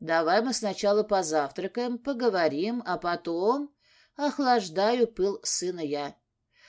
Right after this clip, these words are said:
Садимся за столик возле окна. Не понимаю, с чего начать разговор. Тем более сын с нами. Лена заказывает сырники и кашу. У меня кусок в горло не лезет. Но я не хочу показывать сыну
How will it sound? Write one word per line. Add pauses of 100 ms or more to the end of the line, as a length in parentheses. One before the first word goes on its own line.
(160)
Садимся
за
столик
возле
окна. (400)
Не
понимаю,
с
чего
начать
разговор. (420)
Тем
более
сын
с
нами. (800)
Лена
заказывает
сырники
и
кашу. (340)
У
меня
кусок
в
горло
не
лезет. (560)
Но
я
не
хочу
показывать
сыну